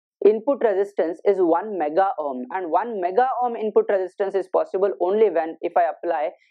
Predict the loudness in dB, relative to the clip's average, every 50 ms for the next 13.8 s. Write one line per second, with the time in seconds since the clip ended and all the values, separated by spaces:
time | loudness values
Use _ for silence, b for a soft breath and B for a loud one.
0 | b b -4 2 2 2 2 2 0 -2 -2 -2 -6 -6 -4 -4 -4 -4 -4 -4
1 | -2 0 0 0 -2 -4 _ -6 -6 -4 -4 -6 -8 -4 _ 0 0 0 -2 -8
2 | -14 _ _ _ 2 2 2 2 2 0 -2 -2 0 0 -2 -2 -2 -4 -4 -4
3 | -4 -4 -4 -2 0 -2 -2 -2 -4 -4 -4 -4 -2 -2 -2 -4 -4 -6 -8 -10
4 | -6 -6 -6 -4 -4 -8 -8 -6 -4 -4 -6 -6 _ _ _ _ B B B B
5 | B 0 2 2 2 2 -2 -4 -4 -6 -6 -6 -6 -6 -4 -4 -4 -4 -4 -4
6 | -4 -4 -4 -4 -4 -2 -2 -2 -2 -2 -4 -4 -2 -2 -2 -2 0 0 0 0
7 | 0 -2 0 0 0 0 0 -4 -10 -14 -10 _ -4 -2 0 0 -2 -2 -4 -6
8 | b b b b b -20 0 2 4 4 4 2 2 2 0 -2 -6 _ _ _
9 | _ _ -4 -4 -4 -6 _ _ _ _ _ _ _ _ _ _ -2 0 0 2
10 | 2 0 0 -2 -6 -6 -8 -2 0 0 0 0 0 -2 -4 -4 -4 _ -2 0
11 | 2 2 2 0 -2 -4 -4 -4 -4 -4 -6 -10 _ _ _ _ _ 0 0 0
12 | 0 -4 -10 -6 -4 -2 -2 -2 -4 -4 -4 -4 -4 -2 -2 -2 0 0 0 0
13 | 0 0 0 0 0 0 0 -2 -4 -4 -2 -2 2 4 4 4